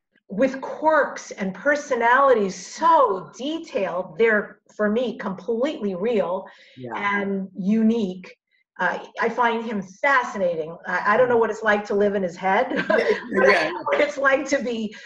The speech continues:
Speaker 1: one of his fans and readers. And I love stuff like that, that pulls you in, because the specific creates a world.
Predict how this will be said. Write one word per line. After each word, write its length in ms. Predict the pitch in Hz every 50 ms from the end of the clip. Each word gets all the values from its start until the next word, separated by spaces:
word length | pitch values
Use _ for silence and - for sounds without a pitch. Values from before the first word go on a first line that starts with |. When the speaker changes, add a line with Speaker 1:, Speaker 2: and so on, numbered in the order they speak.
| - - - _ _
Speaker 1:
one 180 | 226 233 240 240
of 80 | 214
his 220 | 214 208 208 - -
fans 400 | 240 233 226 220 220 220 202 202
and 160 | 190 185 180
readers. 520 | 226 277 320 302 233 202 240 - - -
And 280 | 185 175 175 175 175 180 - -
I 420 | 202 208 208 208 214 208 214 214 - _ 202
love 560 | 185 196 196 208 226 240 262 - 302 320 320
stuff 360 | - - - 220 196 - - -
like 160 | 185 208 190 - -
that, 180 | 175 165 170 -
that 120 | - 165 165 - _ _
pulls 320 | 262 262 269 262 - -
you 160 | 226 226 233 262
in, 180 | 285 254 226
because 240 | 208 202 - 214 202 -
the 80 | 208
specific 720 | 202 - - _ 208 208 - - 285 330 - - 190 185 185 - _ _ _ _ _
creates 340 | - - 254 240 233 233 -
a 40 | 220
world. 520 | 196 180 226 247 240 208 - - - -